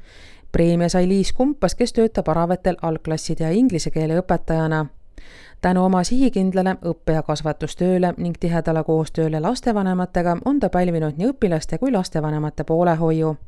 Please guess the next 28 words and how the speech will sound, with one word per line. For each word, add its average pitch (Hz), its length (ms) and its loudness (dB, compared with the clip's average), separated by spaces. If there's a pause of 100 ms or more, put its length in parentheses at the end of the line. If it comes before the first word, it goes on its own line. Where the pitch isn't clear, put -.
(640)
Kumpasel 175 480 2
on 185 100 0
alati 180 380 0
ideid, 233 300 0
kuidas 156 280 -4
probleeme 220 520 2
ja 214 60 0
koolielu 160 500 2
puudutavaid 156 560 -2
küsimusi 160 480 -2
lahendada 190 560 0
või 285 160 -2
koolielu 170 520 2
aktiivsemaks 160 760 -2
muuta. 165 480 -2 (1200)
Klassi- 175 360 2
ja 190 100 6
koolieelse 202 600 6
lasteasutuse 160 720 -2
õpetaja 156 460 -2
preemiale 190 460 4
kandideerisid 196 800 2
Torris 147 340 -2
Aru 175 280 2
ja 165 140 4
Tarbja 170 380 0
lasteaed 151 500 -4
koolist, 180 560 0